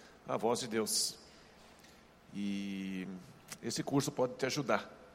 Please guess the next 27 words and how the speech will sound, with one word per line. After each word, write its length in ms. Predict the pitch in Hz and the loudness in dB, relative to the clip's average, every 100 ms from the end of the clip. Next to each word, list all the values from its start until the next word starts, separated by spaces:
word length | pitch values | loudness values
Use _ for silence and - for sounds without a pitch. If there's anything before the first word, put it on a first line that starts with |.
| - - - | -20 -20 -14
a 80 | - | -6
se 140 | - 120 | -4 0
concentrar 520 | 139 135 127 113 127 | 2 4 2 2 0
um 60 | |
pouco 420 | 120 127 147 147 110 | 2 6 6 4 -2
nesse 240 | 107 101 | 0 0
assunto. 400 | 95 - 90 95 | 0 -2 -2 0
Às 100 | 98 | 2
vezes 160 | 143 156 | 2 2
tem 140 | 151 | 0
muito 240 | 131 156 | -2 -2
barulho 380 | 131 107 117 131 | 2 4 6 4
à 20 | 101 | 4
nossa 260 | 101 98 | 2 0
volta, 360 | 87 101 - 90 | 4 4 4 0
né? 180 | 117 135 - - - - - - | 0 -4 -12 -20 -20 -20 -16 -2
E 80 | 104 | 0
a 60 | |
gente 180 | 107 127 | 2 0
acaba 240 | - 117 | 0 2
não 80 | 123 | 2
escutando 640 | 135 - 143 - 143 143 113 | 2 0 -2 2 4 4 2
aquela 300 | - 101 98 | 2 2 4
voz. 600 | 92 104 - - - - - - - - - - - | 4 4 4 2 0 -2 -14 -20 -20 -20 -20 -20 -4
Mas 160 | 107 | -2
Deus 220 | 98 120 - | 2 2 4
fala. 400 | 156 135 90 | 2 2 0